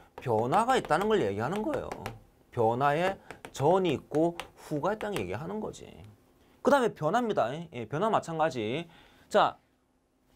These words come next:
감독님. 궁금한 거. <laughs> 예. 얼굴에 변화를 주고 싶습니까? 아니요. 성형수술 하고 싶습니까? 아니요. 예. 자, 감독님. 만약에 본인이 성형수술 한다고 칩시다.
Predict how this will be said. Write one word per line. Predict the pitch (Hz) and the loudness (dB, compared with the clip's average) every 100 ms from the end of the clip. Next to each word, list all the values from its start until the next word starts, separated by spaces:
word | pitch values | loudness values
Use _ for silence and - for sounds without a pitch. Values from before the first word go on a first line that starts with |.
| - | -16
감독님. | 139 143 120 202 - _ _ _ _ - _ _ _ _ | -8 -6 -6 -8 -14 _ _ _ _ -20 _ _ _ _
궁금한 | - 131 127 143 | -2 2 2 2
거. | 92 - 151 | -2 4 6
<laughs> | |
예. | 135 135 - - - | 6 2 -6 -18 -2
얼굴에 | - 175 196 254 240 | 6 6 6 6 4
변화를 | - 135 175 247 | 4 0 2 2
주고 | 220 196 | 2 0
싶습니까? | 165 - 139 - 214 - _ _ _ _ _ _ _ _ _ _ _ _ _ _ _ _ _ _ _ | -2 -6 -4 -2 -4 -8 _ _ _ _ _ _ _ _ _ _ _ _ _ _ _ _ _ _ _
아니요. | 104 135 214 - - | 0 2 0 -4 -20
성형수술 | - 208 208 233 240 226 | -2 2 4 2 0 2
하고 | 165 180 | 2 2
싶습니까? | - 160 131 180 - _ _ _ _ _ _ _ _ _ _ - | -2 -4 -2 -4 -6 _ _ _ _ _ _ _ _ _ _ -4
아니요. | 110 131 165 | 2 2 4
예. | 123 113 135 - | 6 4 2 -2
자, | - 139 156 | 2 4 4
감독님. | - 196 170 160 190 _ - _ | 0 -4 -2 -4 -8 _ -20 _
만약에 | 135 147 190 202 | 2 4 4 4
본인이 | 180 202 240 233 | 6 6 6 2
성형수술 | 208 180 190 208 208 | 2 -2 -2 0 0
한다고 | 190 214 190 | 2 2 0
칩시다. | - - 98 | -4 -4 -4